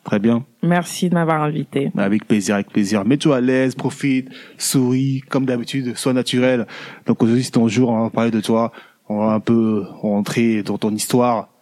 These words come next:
Speaker 1: toi, et que les gens puissent un peu savoir qui se cache derrière, derrière ce nom et qui se cache, euh, enfin, qu'est-ce qui se passe derrière cette histoire. Madame Fanta. D'accord. Déjà,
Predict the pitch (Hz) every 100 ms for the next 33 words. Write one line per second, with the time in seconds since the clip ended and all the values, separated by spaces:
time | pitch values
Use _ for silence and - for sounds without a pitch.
0 | _ - - 107 101 107 95 104 107 123
1 | 120 113 104 120 - 113 120 - - 110
2 | 123 110 - 104 107 107 104 - 131 113
3 | 123 - 135 147 156 - - - 113 -
4 | 117 113 - 120 120 110 101 95 95 117
5 | 113 - 139 - 123 156 123 123 135 123
6 | 110 113 - - _ - - - - _
7 | _ - 151 175 - 151 127 101 - _
8 | _ _ _ - - - - - - 123
9 | 127 123